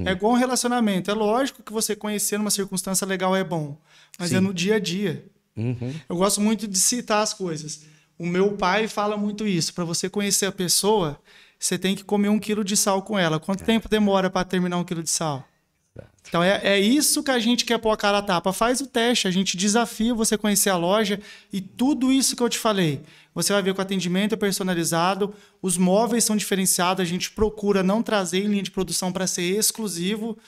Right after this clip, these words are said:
Speaker 2: Uhum.
Speaker 1: porque querendo ou não é legal. Vamos confessar, só eu que tenho essa camisa,
Speaker 2: É
Speaker 1: por exemplo.
Speaker 2: muito legal, é muito legal.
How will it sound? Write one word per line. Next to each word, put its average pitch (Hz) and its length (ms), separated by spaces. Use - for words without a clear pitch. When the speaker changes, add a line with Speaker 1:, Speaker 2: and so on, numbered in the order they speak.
Speaker 2:
Uhum. 98 180
Speaker 1:
porque 208 220
querendo 214 380
ou 196 40
não 208 240
é 202 60
legal. 202 480
Vamos 202 220
confessar, 214 680
só 208 260
eu 214 180
que 208 60
tenho 202 120
essa 196 160
camisa, 175 480
Speaker 2:
É - 40
Speaker 1:
por 123 100
exemplo. 107 240
Speaker 2:
muito 120 260
legal, 87 580
é 92 80
muito 95 480
legal. 82 380